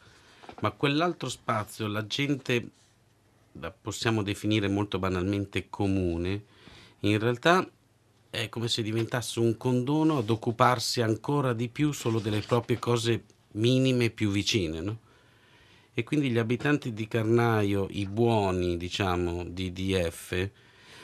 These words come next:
non sono quelli che decidono di, eh, lucrare sui cadaveri che, che seppelliscono la città,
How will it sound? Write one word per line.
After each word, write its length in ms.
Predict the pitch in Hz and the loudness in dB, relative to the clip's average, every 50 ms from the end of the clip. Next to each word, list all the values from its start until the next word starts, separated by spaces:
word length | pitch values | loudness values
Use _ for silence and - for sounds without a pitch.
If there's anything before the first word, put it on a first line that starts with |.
| - - - - | -20 -20 -14 -2
non 140 | - 117 117 | 2 2 2
sono 260 | 113 - 165 151 117 | 4 4 4 4 4
quelli 280 | - 113 107 104 104 101 | 2 2 2 2 0 0
che 180 | - - 101 92 | 0 -2 -4 0
decidono 800 | 92 98 98 - - - 113 104 104 98 101 98 92 92 92 87 | 0 0 0 2 2 2 2 2 0 0 2 2 4 2 2 0
di, 400 | 87 92 98 92 90 90 85 - | -2 -4 -4 -2 -2 -2 -4 -6
eh, 720 | - - - 110 104 101 101 101 101 101 - - 98 98 - - - 110 | -10 -12 -12 -10 -10 -10 -10 -8 -10 -10 -8 -8 -8 -8 -8 -10 -12 -8
lucrare 1040 | 110 107 107 110 107 - - 110 104 104 104 98 92 92 87 87 82 85 90 90 - | -4 0 2 2 2 2 0 2 4 6 6 6 6 4 2 0 -2 -4 -6 -10 -12
sui 320 | - - - - 98 98 90 | -14 -12 -6 -4 -4 -4 -2
cadaveri 720 | - - 98 92 104 104 101 95 95 90 87 90 82 80 | 0 0 2 4 6 6 6 4 4 2 0 -2 -4 -6
che, 480 | - - 90 82 85 82 85 87 - 92 | -8 -8 -8 -6 -6 -6 -8 -8 -10 -8
che 120 | - - | -6 -6
seppelliscono 800 | 92 - - 92 - - - 90 92 95 101 - - - 95 98 | -6 -4 -4 -4 -4 -4 -4 -4 -2 -2 -2 -4 -4 -4 -2 -2
la 120 | 98 104 120 | -2 -2 -2
città, 480 | 117 - 147 - - - 147 160 180 | -2 -2 -4 -2 0 2 2 2 2